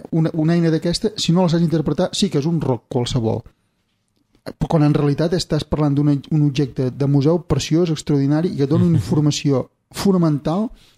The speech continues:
Speaker 1: per comprendre la història més antiga de casa nostra. És a dir, sense aquestes eines de pedra tallades... sense saber-los interpretar bé, sense saber-los reconèixer,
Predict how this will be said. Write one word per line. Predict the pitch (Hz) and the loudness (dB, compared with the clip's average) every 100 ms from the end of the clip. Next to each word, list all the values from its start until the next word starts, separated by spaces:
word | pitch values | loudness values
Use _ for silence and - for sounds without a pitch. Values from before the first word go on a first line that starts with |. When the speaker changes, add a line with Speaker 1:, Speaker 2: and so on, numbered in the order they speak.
| _ | _
Speaker 1:
per | - 139 | -2 0
comprendre | 151 147 165 185 | 0 0 0 0
la | 165 | 0
història | 147 - 151 151 180 190 _ _ _ _ _ _ _ - | -2 -2 -2 0 0 -2 _ _ _ _ _ _ _ -2
més | 160 165 | 2 4
antiga | 160 147 165 175 | 2 0 -2 0
de | 135 | 0
casa | 143 123 | -2 -2
nostra. | 120 110 - - - | -2 -4 -6 -10 -6
És | 127 | -4
a | |
dir, | 135 | -2
sense | 147 156 | -2 -2
aquestes | 160 175 185 | -2 0 0
eines | 180 170 143 | 0 0 0
de | |
pedra | 143 127 127 | -2 -2 -4
tallades... | - 127 123 170 220 - _ _ _ _ - | -4 -2 -2 -2 -4 -8 _ _ _ _ -4
sense | 151 143 | -2 0
saber-los | 165 202 180 | 0 0 0
interpretar | 160 151 135 123 120 | -2 -4 -4 -4 -2
bé, | 143 220 - _ _ _ - | -2 -2 -6 _ _ _ -8
sense | - 139 - | -4 -2 0
saber-los | 175 175 156 | 0 0 0
reconèixer, | 143 139 131 143 196 220 | -2 0 0 0 -2 -4